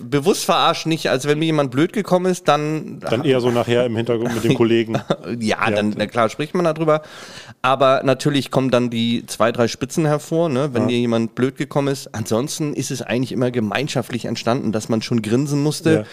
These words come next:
Speaker 2: Ja, ja.
Speaker 1: und der Gegenüber im besten Fall selber gemerkt hat, okay, das war jetzt ein Elfmeter
Speaker 2: Ja.
Speaker 1: und den nimmt er natürlich gerne mit.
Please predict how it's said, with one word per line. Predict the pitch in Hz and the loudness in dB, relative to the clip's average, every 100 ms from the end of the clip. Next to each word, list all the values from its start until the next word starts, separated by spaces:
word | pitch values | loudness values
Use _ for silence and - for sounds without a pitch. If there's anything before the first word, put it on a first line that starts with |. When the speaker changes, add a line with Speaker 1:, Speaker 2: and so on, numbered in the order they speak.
| - | -6
Speaker 2:
Ja, | 107 | -4
ja. | |
Speaker 1:
und | 110 127 | 2 2
der | 123 | 4
Gegenüber | 127 135 147 156 151 | 2 2 2 4 4
im | 123 | 2
besten | 120 139 135 | 0 0 -2
Fall | 113 120 | 2 2
selber | 113 139 131 | 4 4 2
gemerkt | 113 110 110 | 2 0 0
hat, | 117 - | -2 -2
okay, | - 127 123 - - - _ - _ _ | 0 0 0 -8 -20 -20 _ -20 _ _
das | - - 127 | -6 -4 -2
war | 123 | 0
jetzt | 131 131 - | 0 -2 -2
ein | 139 | 2
Elfmeter | 127 123 135 147 135 147 349 | 2 2 0 2 2 2 0
Speaker 2:
Ja. | 139 | 0
Speaker 1:
und | 139 135 170 | 0 2 4
den | 170 | 4
nimmt | 160 165 | 2 2
er | 147 | 2
natürlich | 127 143 131 127 | 2 0 -2 2
gerne | 131 120 117 | 2 2 4
mit. | 165 240 - | 2 0 -10